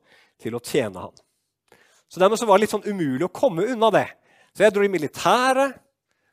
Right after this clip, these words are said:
og i militæret så traff jeg på en feltprest som var karismatisk, og som anbefalte meg å gå på en bibelskole som han hadde gått på. Og så bare kjente jeg at Den hellige ånd dro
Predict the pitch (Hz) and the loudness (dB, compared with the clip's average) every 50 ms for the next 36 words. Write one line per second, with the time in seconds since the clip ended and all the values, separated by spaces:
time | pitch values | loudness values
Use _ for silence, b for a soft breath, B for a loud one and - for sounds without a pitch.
0 | _ _ _ _ _ - 196 175 202 214 214 196 165 - - 165 147 156 180 175 | _ _ _ _ _ -6 -6 -4 -4 0 0 0 0 4 4 4 6 4 2 0
1 | 214 196 - 170 156 180 165 - 180 190 180 - - - - 180 170 170 165 - | -6 -6 -4 -4 -4 -4 -4 -4 -6 -6 -6 -10 -6 0 2 2 2 2 -2 -10
2 | - - - 262 269 - - - - _ - - _ _ _ _ _ _ _ _ | -10 -6 -4 -4 -2 -4 -6 -10 -16 _ -20 -20 _ _ _ _ _ _ _ _
3 | _ _ _ _ _ - - - 190 190 185 180 - 214 185 196 185 - 175 156 | _ _ _ _ _ -14 -10 -8 -4 -2 -2 0 2 2 2 2 2 0 0 2
4 | 160 180 190 196 - - 226 202 - - - - - 170 165 208 - - 170 170 | 4 4 4 2 0 -2 -4 -4 -4 -8 -12 -10 -8 -8 -6 -2 2 2 2 2
5 | 170 165 165 - - 170 170 - - 180 175 180 175 175 165 151 - 190 170 - | 2 -2 -2 2 2 2 2 0 -2 -2 0 0 0 0 -2 -4 -6 -6 -4 -2
6 | 185 160 139 123 160 156 165 202 190 175 190 190 - - - 202 196 214 240 233 | -4 -4 -2 -4 -4 -2 -2 -2 0 0 0 0 -2 -4 -2 0 2 4 4 4
7 | - B B B B B B B - 190 190 185 233 294 311 294 302 294 208 226 | 2 B B B B B B B -6 4 6 8 8 8 8 6 6 8 8 6
8 | 170 - - - 151 131 - - - _ _ _ _ _ _ _ _ _ _ _ | 6 6 4 0 0 0 0 -2 -10 _ _ _ _ _ _ _ _ _ _ _
9 | _ _ _ _ _ _ _ _ _ - 156 196 185 185 185 - - 226 180 139 | _ _ _ _ _ _ _ _ _ -12 -10 -2 0 0 0 0 0 -2 -2 -2
10 | - - 135 123 135 143 165 165 160 170 156 135 123 135 131 139 135 120 120 120 | -4 -2 0 0 0 0 -2 -4 -2 -2 -2 -2 -2 -4 -4 -6 -6 -8 -8 -8
11 | 117 | -8